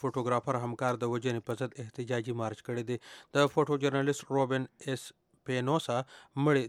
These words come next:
تیره ورځ موندل شوی چې په ډزو ویشتل شوی و. د مکسیکو سرکاري وکیل خبریالانو ته ویلي دي چې د ده سره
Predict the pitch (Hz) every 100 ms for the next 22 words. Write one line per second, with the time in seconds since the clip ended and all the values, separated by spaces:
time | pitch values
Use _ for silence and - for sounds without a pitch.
0 | - 139 120 117 113 117 120 120 - 180
1 | 135 139 120 131 127 117 117 117 - 117
2 | - 127 123 117 - - 139 151 143 160
3 | - 147 139 131 139 139 135 135 127 123
4 | 123 123 123 123 113 123 135 165 151 165
5 | - - - 143 139 143 156 151 147 -
6 | 143 139